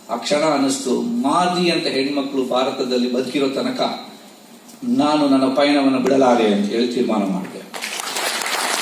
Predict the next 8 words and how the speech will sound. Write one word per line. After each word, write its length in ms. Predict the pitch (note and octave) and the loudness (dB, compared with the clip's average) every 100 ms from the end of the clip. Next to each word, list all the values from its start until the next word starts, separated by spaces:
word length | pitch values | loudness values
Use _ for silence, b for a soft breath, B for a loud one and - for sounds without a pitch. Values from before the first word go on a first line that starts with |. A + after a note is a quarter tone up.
| - - - C#3+ - - - D3+ | -4 -4 -4 -4 -4 -6 -2 -2
ಪಯಣ 360 | - C#3+ C#3+ C#3 A#2+ A#2 - - C3+ | 2 2 4 4 2 0 -6 -4 0
ನನ್ನ 180 | C3+ | 2
ಅಂತರಾಳವನ್ನ 880 | C#3 C3+ C#3 D3+ C#3+ C#3+ C#3+ C#3 C3+ | 2 0 0 2 2 4 4 4 2
ನಾವು 200 | C3 B2 | 2 0
ಹುಡುಕ್ತಾ 340 | C3+ D#3 - C#3 | 0 -4 0 0
ಇದ್ದೀವಿ 300 | B2 A#2+ A#2 | 2 0 0
ಇವತ್ತು 280 | B2+ B2+ - | -2 -2 -6
ಸಹ. 400 | - - - | -8 -10 -12